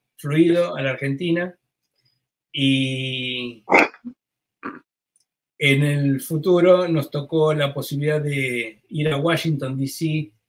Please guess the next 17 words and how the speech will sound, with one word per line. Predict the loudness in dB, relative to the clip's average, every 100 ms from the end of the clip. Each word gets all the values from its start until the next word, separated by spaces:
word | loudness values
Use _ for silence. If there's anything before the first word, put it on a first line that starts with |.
| _ _ _
como | -4 -2 0 -2
agregado | -2 2 2
naval | 2 0 -4 -6 -12 _ -16
ad-, | -16 -16 _ _
adjunto | -12 -10 -2 2 2 2 0 -2 -6
a | -8
la | -2 0 -2 -4
agregaduría | -6 -4 -2 -2 -2 0 0 -2 -6 _ _ _ _ _ _ _ _ _ _ _ _ _
de | -6 -2
la, | 0 -2 -2
de | -2
la | -2 -2 -4 -6 -10
Armada | -8 -4 -2 -2
Argentina | -4 -4 -2 0 0
en, | -2 -6 _ -8
en | -2
Washington. | 2 2 0 -6 -10 -18